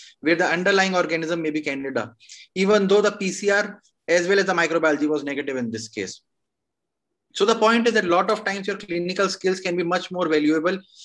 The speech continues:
than a huge battery of laboratory tests. And once you put all of those clinical clues together, you will be able to arrive at a diagnosis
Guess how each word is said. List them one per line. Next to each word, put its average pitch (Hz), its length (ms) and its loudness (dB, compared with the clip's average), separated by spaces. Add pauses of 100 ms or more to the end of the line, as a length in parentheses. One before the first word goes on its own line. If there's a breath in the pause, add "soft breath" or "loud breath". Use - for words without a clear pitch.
(120)
than 175 160 0
a 180 60 0
huge 190 520 2
battery 175 300 0
of 156 100 -2
laboratory 147 500 -2
tests. 147 340 -10 (360 soft breath)
And 147 140 -2
once 196 260 4
you 220 80 0
put 196 220 -2
all 165 220 2
of 190 120 0
those 190 140 -2
clinical 175 380 -4
clues 190 340 -4
together, 160 500 -2 (320)
you 208 220 -4
will 220 360 0
be 202 100 2
able 185 460 -2
to 185 180 0
arrive 160 380 0
at 160 100 -2
a 156 120 -4
diagnosis 135 880 -6